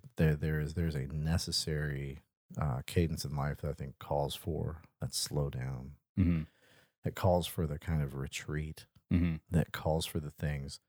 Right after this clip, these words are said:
Speaker 1: 'cause we all get it, you know, whether it feeds us, like, physically or, like,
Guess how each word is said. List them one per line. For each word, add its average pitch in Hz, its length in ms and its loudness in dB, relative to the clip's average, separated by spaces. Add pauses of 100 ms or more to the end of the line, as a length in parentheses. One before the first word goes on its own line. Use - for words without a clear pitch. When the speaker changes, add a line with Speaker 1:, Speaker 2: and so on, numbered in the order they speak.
(300)
Speaker 1:
'cause 285 100 2
we 330 80 8
all 95 140 12
get 90 240 2
it, 90 260 0
you 92 80 8
know, 80 140 8
whether 87 320 6
it - 80 -4
feeds 87 340 2
us, 82 100 0
like, 69 160 0
physically 73 760 -2 (400)
or, 85 200 6
like, 76 400 0